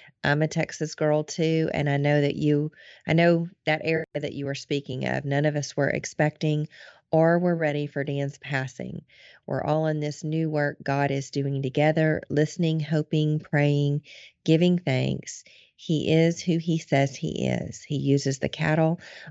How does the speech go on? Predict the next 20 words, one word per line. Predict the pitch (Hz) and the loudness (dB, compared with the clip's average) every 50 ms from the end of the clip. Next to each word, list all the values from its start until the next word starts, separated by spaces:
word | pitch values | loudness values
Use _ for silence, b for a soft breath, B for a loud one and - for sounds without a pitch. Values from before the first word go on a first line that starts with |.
| - _ | -8 _
on | - 147 147 | 0 2 2
a | 143 139 | 2 2
thousand | - 151 143 151 156 156 - 185 190 | 2 2 2 2 2 0 0 -2 -2
hills | 170 170 143 143 143 139 - | -2 -2 -2 -2 -4 -4 -6
to | - 143 | -8 -6
do | 143 - 151 151 | -2 0 0 0
his | 156 170 170 - | 2 0 -2 -2
work. | 160 131 127 127 127 - B B B B B B _ - | 0 0 0 0 -2 -4 B B B B B B _ -2
We | 160 160 160 | 0 0 2
just | 165 160 156 - | 2 0 0 2
never | 156 147 151 151 151 147 | 2 2 2 2 0 0
know | 143 143 143 139 139 139 | 0 0 0 0 0 0
which | 143 143 143 - - | 0 -2 -2 -2 -2
one | 151 139 139 139 | -2 0 0 0
he's | 139 151 139 139 | 0 -2 -2 -2
going | - 139 139 139 143 139 | -2 0 0 2 2 0
to | - 143 | 0 -2
use | 139 143 151 143 139 139 135 - - _ _ b b b _ _ | 0 2 4 4 4 4 2 0 -6 _ _ b b b _ _
and | - 143 135 135 | 0 0 2 2
when. | 135 135 123 123 - - - 135 | 4 2 2 2 0 -2 -4 -8